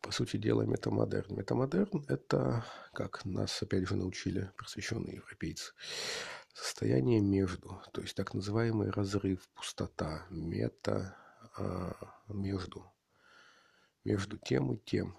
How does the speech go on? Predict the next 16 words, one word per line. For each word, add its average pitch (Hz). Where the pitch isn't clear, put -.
когда 98
и -
первое, 98
и 87
второе, 120
и -
правое, 95
и -
левое 123
воспринимаются 107
одинаково 98
искренне, 92
одинаково 90
хорошо, 104
когда 110
ребёнок 104